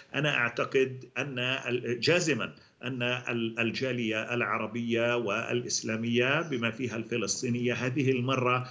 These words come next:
سيكون لها تأثير وسيكون، يعني، صوتها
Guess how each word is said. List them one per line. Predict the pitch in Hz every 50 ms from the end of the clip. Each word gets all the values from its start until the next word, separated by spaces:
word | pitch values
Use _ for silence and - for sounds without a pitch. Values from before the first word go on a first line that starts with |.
| - - - -
سيكون | - - - 131 123 123 123 127 - 123 131 135 135 139 143 139 139 143 139
لها | 135 139 131 120 123 127
تأثير | 123 123 - 127 107 - - - 131 131 135 139
وسيكون، | 135 123 113 - - 127 120 117 117 - - 131 127 120 113 117 120 -
يعني، | 123 120 123 113 117 120 113
صوتها | - - - 143 160 147 151 - - 135 135 135 135